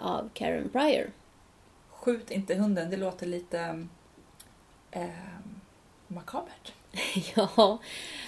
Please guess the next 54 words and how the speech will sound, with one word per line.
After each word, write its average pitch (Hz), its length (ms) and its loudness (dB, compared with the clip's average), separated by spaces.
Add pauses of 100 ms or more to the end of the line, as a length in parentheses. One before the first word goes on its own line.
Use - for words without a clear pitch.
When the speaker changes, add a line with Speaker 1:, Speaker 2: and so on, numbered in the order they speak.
(160)
Speaker 1:
men 214 360 8
hon 214 240 8
menar 196 420 6
att 180 300 2
det 185 100 0
finns 185 580 2 (140)
tre 226 180 10
olika 190 220 6
sätt 170 180 0
man 170 100 -2
kan 165 140 -2
tänka 175 280 2
på 170 140 2
med 165 120 2
att 156 80 -2
träna 170 340 2
hund. 139 340 -2 (520)
Och 190 160 4
då, 185 240 6
så 180 200 2
nu 196 120 6
kommer 226 160 6
jag 196 60 8
inte 202 100 2
ihåg 175 160 4
alla 170 240 6
detaljerna 185 500 4
eftersom 175 260 0
det 170 60 0
var 170 160 2
ett 170 80 -2
tag 175 200 2
sedan 175 140 0
jag 170 100 0
läste 180 400 4
det, 180 100 6
men 175 220 0
titeln 208 480 4
kommer 208 340 8
ifrån 175 240 0
ett 160 120 0
exempel 208 460 4
hon 175 140 2
tar 180 180 0
upp 165 320 0
där 165 300 4
man 165 160 -2
har 175 260 0
en 175 140 0
hund 175 480 0
som 180 180 -2
skäller 262 340 8
på - 80 2
nätterna. 240 400 0